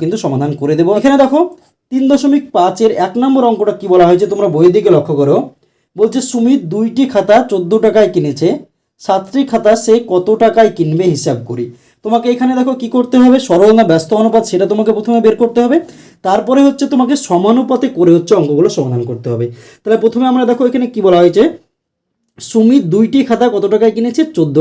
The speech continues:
টাকায়, আর সাতটি খাতা সে কত টাকায় কিনবে। এখানে দেখো খাতার সংখ্যা এখানে দুটি, এখানে দেখো সাতটি, অর্থাৎ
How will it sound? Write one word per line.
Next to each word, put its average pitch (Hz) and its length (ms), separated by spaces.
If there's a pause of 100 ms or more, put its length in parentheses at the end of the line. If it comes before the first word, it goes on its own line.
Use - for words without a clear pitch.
টাকায়, 165 240 (380)
আর 160 160
সাতটি 190 380
খাতা 247 260
সে 269 140 (100)
কত 190 180 (140)
টাকায় 196 300
কিনবে। 139 280 (100)
এখানে 262 280
দেখো 269 140 (120)
খাতার 208 400
সংখ্যা 180 340 (460)
এখানে 233 260 (140)
দুটি, 196 280 (140)
এখানে 190 200
দেখো 202 180 (100)
সাতটি, 147 280
অর্থাৎ 185 240